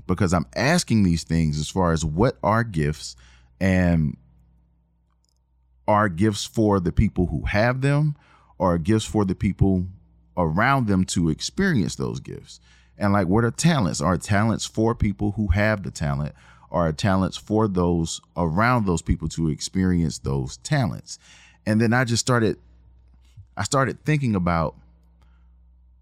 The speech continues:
what are you not doing right now? So I'm, I'm kinda mulling it over in my head, and I'm like, "Okay, so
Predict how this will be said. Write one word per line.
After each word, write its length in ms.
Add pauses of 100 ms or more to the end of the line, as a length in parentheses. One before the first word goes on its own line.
(540)
what 340
are 180
you 280
not 460 (680)
doing 500 (360)
right 260
now? 300 (760)
So 560 (2000)
I'm, 380
I'm 220
kinda 300
mulling 320
it 80
over 240
in 60
my 160
head, 400
and 160
I'm 140
like, 200
"Okay, 320
so 560